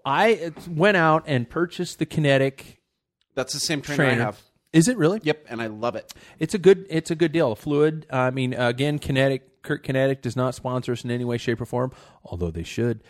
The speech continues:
Speaker 1: Uh, great, great trainer. I love it. And I got the old steel steed up there, man. Custom made steel road bike.
Speaker 2: It's a good looking bike, actually. I mean, I think the lines on it, I've always liked. Um, it's from a local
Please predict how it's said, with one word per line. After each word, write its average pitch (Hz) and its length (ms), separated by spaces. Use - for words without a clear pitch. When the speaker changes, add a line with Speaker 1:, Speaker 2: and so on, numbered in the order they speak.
Speaker 1:
Uh, 110 300
great, 165 440
great 139 260
trainer. 131 420
I 113 80
love 120 240
it. 87 180
And 107 140
I 117 60
got 127 180
the 101 160
old 104 240
steel 113 380
steed 107 400
up 110 180
there, 120 260
man. 127 380
Custom 123 440
made 117 480
steel 123 360
road 120 280
bike. 123 360
Speaker 2:
It's 269 160
a 247 40
good 175 200
looking 156 240
bike, 131 260
actually. 120 340
I - 20
mean, 113 120
I 113 120
think 139 220
the 120 200
lines 117 320
on 123 100
it, 113 80
I've 131 180
always 117 220
liked. 104 240
Um, 98 220
it's 104 160
from 107 360
a - 40
local 143 540